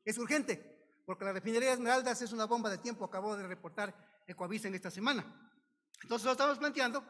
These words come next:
que el Seguro Social sea accionista del petróleo, sea accionista del sector eléctrico,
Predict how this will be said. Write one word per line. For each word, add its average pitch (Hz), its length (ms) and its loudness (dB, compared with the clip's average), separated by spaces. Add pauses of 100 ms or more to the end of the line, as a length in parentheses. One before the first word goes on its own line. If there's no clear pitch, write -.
(300)
que 196 80 -8
el 175 60 -8
Seguro 233 260 -2
Social 262 360 0
sea 240 240 0
accionista 262 640 2
del 247 140 2
petróleo, 254 460 0 (560)
sea 247 200 0
accionista 262 680 2
del 269 140 0
sector 262 280 2
eléctrico, 262 480 -4